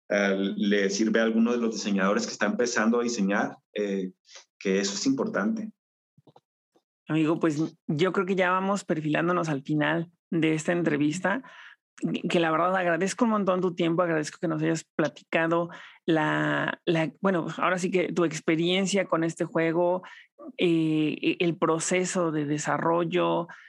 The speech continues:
Speaker 2: y, y esta parte que te digo que es bien, bien padre de conocer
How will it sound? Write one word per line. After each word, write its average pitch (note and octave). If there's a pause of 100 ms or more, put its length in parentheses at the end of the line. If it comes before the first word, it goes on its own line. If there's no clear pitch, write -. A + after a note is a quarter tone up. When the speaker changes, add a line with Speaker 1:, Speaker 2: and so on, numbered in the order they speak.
(160)
Speaker 2:
y, E3+
y F#3+
esta G3
parte A#3
que A3
te F3
digo E3+
que F3
es D#3+
bien, E3+
bien F3
padre E3+
de E3
conocer E3